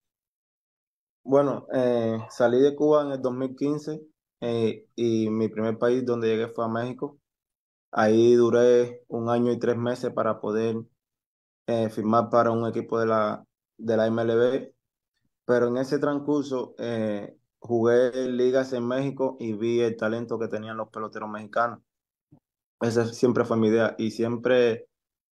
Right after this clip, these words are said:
eh, yo veía que los peloteros mexicanos eran muy talentosos y no se les daba la oportunidad. De ahí me nació, eh, ese, ese amor por México. También, eh,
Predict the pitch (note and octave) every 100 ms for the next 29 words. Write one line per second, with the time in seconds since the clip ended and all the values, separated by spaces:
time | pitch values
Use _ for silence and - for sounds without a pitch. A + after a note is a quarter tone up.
0 | _ _ _ - A#2+ A2 A2 A2 - -
1 | A#2+ A#2+ C3 C#3 C#3+ C3 A#2 - _ _
2 | _ _ _ _ - B2 A#2 A#2 A2+ B2
3 | B2+ B2 B2 B2+ B2 B2 A#2+ A#2+ A2+ A2
4 | A#2 A2+ A2 G#2+ A2 A#2+ A#2 A2+ A2+ A#2
5 | A2+ G#2 - G2+ G2+ G2 _ _ _ _
6 | _ _ - A#2+ A#2 C3 C3+ C3+ C3 A#2+
7 | A#2 - B2 B2+ A#2+ - _ _ _ _
8 | A2+ A#2+ A#2+ A#2+ B2 A#2+ B2 B2 A#2+ A2
9 | - _ _ - A#2 A2+ A#2+ A#2+ A#2 A2+
10 | A2+ A#2+ B2 - - A#2 A2+ A#2+ B2+ C3
11 | C3+ C3+ _ _ _ _ _ _ _ _
12 | B2+ A#2 A#2+ C3+ C#3+ B2+ B2+ - - C3
13 | B2 A2+ A2 A2